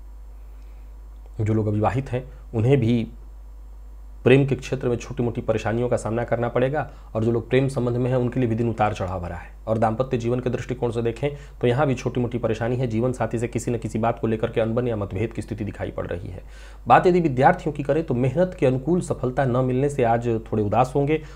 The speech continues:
और स्वास्थ्य में पुराना रोग आज आपको परेशान कर रहा है, सो सावधान रहिए। आज सभी मिथुन राशि के जातक प्रातःकाल ही कुत्ते को कुछ मीठी चीज खाने के लिए दीजिए, जो भी हो मीठा। लकी अंक एक,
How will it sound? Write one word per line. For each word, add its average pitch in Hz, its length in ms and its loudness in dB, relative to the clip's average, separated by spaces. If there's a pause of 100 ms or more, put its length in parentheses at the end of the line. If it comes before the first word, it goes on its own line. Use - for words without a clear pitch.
(140)
और 92 60 -6
स्वास्थ्य 131 380 0
में 113 100 0
पुराना 113 280 2
रोग 120 200 2
आज 113 120 0
आपको 107 200 -2
परेशान 113 380 -2
कर 120 140 0
रहा 123 200 0
है, 131 80 -4
सो 131 120 -6
सावधान 101 440 0
रहिए। 131 280 2 (340)
आज 92 240 2 (160)
सभी 139 260 4
मिथुन 143 300 -2
राशि 123 220 -2
के 117 80 0
जातक 117 320 -2
प्रातःकाल 120 460 0
ही 120 80 0
कुत्ते - 340 2
को - 240 -4 (1700)
कुछ - 200 0
मीठी 147 400 4
चीज 143 280 2
खाने 110 260 -2
के 104 100 -6
लिए 92 80 -4
दीजिए, 92 300 -6 (280)
जो 123 180 4
भी 143 100 6
हो 147 120 2
मीठा। 117 420 2
लकी 110 220 0
अंक 131 200 0
एक, 170 260 2